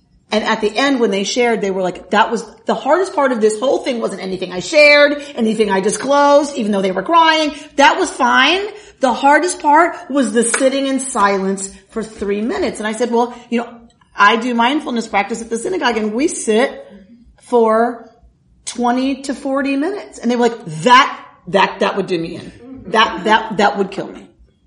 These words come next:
And I was like, "What?" Like, we are that uncomfortable with spaciousness and emptiness and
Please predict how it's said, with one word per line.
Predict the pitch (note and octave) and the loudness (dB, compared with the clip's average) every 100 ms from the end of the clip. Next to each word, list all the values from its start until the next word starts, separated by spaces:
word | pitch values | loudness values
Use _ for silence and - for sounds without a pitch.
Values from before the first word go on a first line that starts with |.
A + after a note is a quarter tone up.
| _ _ - | _ _ -4
And | D4+ | -4
I | |
was | E4+ | -4
like, | E4+ | -6
"What?" | B3+ A3 C4+ F4 | -8 -8 -8 -4
Like, | C#4 C#4+ | -4 -4
we | A#3+ F4+ | -2 -2
are | D4 | -2
that | F#3 F#3 A#3+ C#4 F#4 - - - _ _ _ _ _ _ _ _ _ _ _ _ _ _ _ _ _ _ _ - | -4 -8 -10 -6 -6 -6 -12 -20 _ _ _ _ _ _ _ _ _ _ _ _ _ _ _ _ _ _ _ -4
uncomfortable | E4 E4 - F4 A4 B4+ - G4 D4+ G3 D3 - - _ | -2 -2 -4 -4 -4 -6 -6 -2 0 -2 -4 -10 -20 _
with | - A#3+ C#4 - - _ | -4 -4 -4 -10 -20 _
spaciousness | - - - - _ E4 G4 F#4+ D#4+ - A3+ E3+ D3+ - _ - | -12 -10 -10 -12 _ 2 2 2 -4 -4 -2 -4 -6 -12 _ -4
and | A#3 A3+ - - | -2 -2 -4 -4
emptiness | C4+ C#4+ C#4 A3+ F3+ E3 - | -2 -2 -2 -2 -2 -4 -8
and | F#3 F#3+ F3+ - | -6 -6 -8 -14